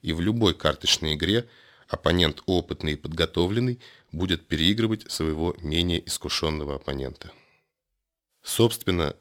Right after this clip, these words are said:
самое главное, о чём я хотел рассказать вам в этой главе, и на что я ещё раз хочу обратить ваше внимание. Покер — это игра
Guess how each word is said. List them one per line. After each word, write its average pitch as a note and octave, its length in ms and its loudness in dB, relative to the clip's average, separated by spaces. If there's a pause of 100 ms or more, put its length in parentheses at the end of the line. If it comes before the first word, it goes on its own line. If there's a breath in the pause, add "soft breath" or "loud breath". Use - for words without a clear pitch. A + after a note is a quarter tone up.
самое F#2+ 440 4
главное, D#2+ 540 2 (340)
о E2+ 100 -2
чём G2+ 240 2
я E2+ 100 0
хотел D#2+ 440 -2
рассказать D#2 520 -2
вам C#2+ 200 -4
в D2+ 40 -4
этой D2 200 -4
главе, D2 420 -2 (600 soft breath)
и E2 200 -2 (300)
на D#2+ 140 -4
что - 200 0
я D#2+ 160 2
ещё G#2 320 2
раз B2 160 -2
хочу E2+ 320 -2
обратить D#2 540 -4
ваше D#2 320 -2
внимание. D2 560 -6 (920)
Покер — - 420 0 (760)
это E2+ 340 4
игра E2 600 0